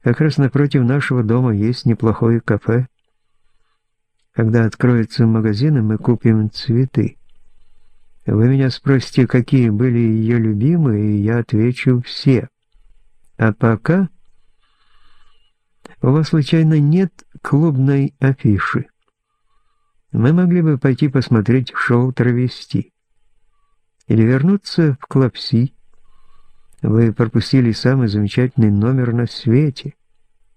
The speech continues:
Пасадобль. Стоит посмотреть «Последнее слово». Последнее слово обо всём этом — с тех пор, как вертится земля.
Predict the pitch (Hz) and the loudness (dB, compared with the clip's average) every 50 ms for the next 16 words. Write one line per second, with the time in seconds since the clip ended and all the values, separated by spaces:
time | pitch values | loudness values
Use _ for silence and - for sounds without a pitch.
0 | _ _ - 107 101 - - 113 104 101 120 143 156 151 127 107 101 95 90 - | _ _ -4 -4 -2 0 0 0 2 2 0 0 0 0 -2 -2 -4 -6 -6 -10
1 | - _ _ _ _ _ _ _ _ - - - - 135 113 107 107 104 - - | -14 _ _ _ _ _ _ _ _ -14 -8 -2 0 0 2 0 0 -4 -4 -4
2 | - 117 - - 135 135 127 - 110 107 98 - - - - 113 - - 113 113 | -4 -2 0 0 0 0 0 2 2 2 0 0 -2 -2 -2 -2 0 0 0 0
3 | 113 107 117 131 139 - - 131 113 104 104 101 98 - - _ _ _ _ _ | 2 2 0 -2 -2 0 0 0 0 0 -2 -4 -6 -8 -12 _ _ _ _ _
4 | _ _ _ _ _ _ _ _ _ _ _ _ _ _ _ _ _ _ _ - | _ _ _ _ _ _ _ _ _ _ _ _ _ _ _ _ _ _ _ -4
5 | 110 104 - 131 127 127 127 123 110 - - 120 127 131 127 120 107 104 107 104 | -4 -2 2 2 2 2 2 0 -2 0 0 0 0 0 0 -2 -2 -4 -4 -4
6 | - - 127 117 104 95 104 123 139 - - 135 123 117 - - - - - - | -2 0 0 0 0 0 -2 -2 -2 -2 -2 -2 -2 -2 -4 -8 -20 -20 -20 -20
7 | - - - - 120 107 - _ - 131 131 127 - - 123 - - 123 107 110 | -20 -10 -4 -2 -2 -2 -2 _ -2 0 0 0 -2 -4 -4 -4 -2 0 0 2
8 | 113 117 - _ - 127 110 - - - 120 107 98 98 110 113 110 104 101 101 | 2 0 -2 _ -2 -2 -2 -2 -2 -2 0 0 0 2 0 2 2 0 0 -2
9 | 98 104 | -2 -4